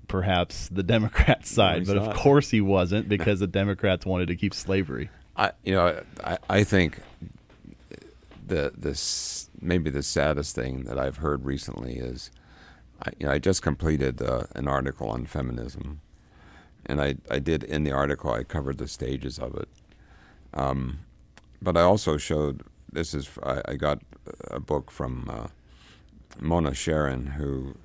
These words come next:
Speaker 2: is, uh, she work, she writes for National Review. She's, you know, pretty, uh, very educated,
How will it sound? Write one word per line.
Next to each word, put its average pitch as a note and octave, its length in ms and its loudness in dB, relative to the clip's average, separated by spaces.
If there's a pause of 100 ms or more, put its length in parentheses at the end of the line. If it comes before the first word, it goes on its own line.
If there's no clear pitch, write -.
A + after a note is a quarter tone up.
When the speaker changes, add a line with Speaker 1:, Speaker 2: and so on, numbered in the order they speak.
(360)
Speaker 2:
is, C#2 280 -8
uh, A#1+ 240 -6 (600)
she - 180 -4
work, E2+ 320 2
she F#2 180 -2
writes D#2 260 2
for D2+ 100 -8
National C2+ 400 -6
Review. B1+ 420 -10
She's, - 340 -14 (260)
you C#2 120 -8
know, A#1+ 180 -8 (360)
pretty, C2+ 360 -2
uh, A#1 180 -6 (520)
very G2 260 2
educated, B1+ 640 -4